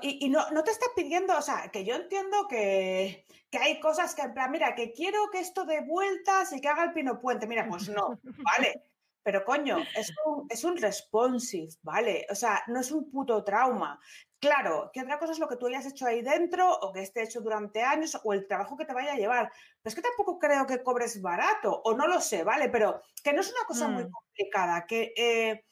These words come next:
Speaker 1: lo que estoy viendo yo con el cliente, que tampoco me habla mal de ellos, tengo que decir eso, que si no yo ya me hubiese ido por donde vine, porque el cliente tóxico es el que te habla mal del anterior siempre.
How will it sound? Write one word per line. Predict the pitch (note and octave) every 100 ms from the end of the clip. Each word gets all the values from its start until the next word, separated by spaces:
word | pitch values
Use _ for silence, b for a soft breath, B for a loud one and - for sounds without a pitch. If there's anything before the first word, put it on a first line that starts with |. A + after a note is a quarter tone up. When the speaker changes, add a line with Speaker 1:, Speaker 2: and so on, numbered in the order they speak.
| B B
Speaker 1:
lo | C4
que | C4+
estoy | C#4+ F4
viendo | F#4+ F#4+
yo | E4+ E4+
con | D#4+ D4+
el | D4
cliente, | C#4+ D4 D#4 F4 C#4 C4 D#4 - _
que | A3+
tampoco | G#3+ F3 C4+ C#4+
me | G#3+
habla | A#3 B3
mal | A3+ A#3
de | F3+ F3+
ellos, | F#3 A#3+ -
tengo | G3+ F#3
que | G3+
decir | F#3+ F#3 F#3+ D#3+
eso, | E3+ A3+ C#4+ -
que | F#3
si | -
no | F#3
yo | A3
ya | G#3+
me | G#3+
hubiese | A#3 G#3+ -
ido | G#3 G#3+
por | G#3 G3+
donde | F3 E3+
vine, | E3+ C4 A3+
porque | D#3+ E3+ E3+
el | E3+
cliente | G3+ G#3+ A3
tóxico | B3 B3+ C4 D4
es | -
el | A3
que | G#3
te | G#3
habla | G#3+ G#3
mal | A3+ A#3
del | A3
anterior | G3 F#3+ G3 A#3+
siempre. | - F3+ D#3+ -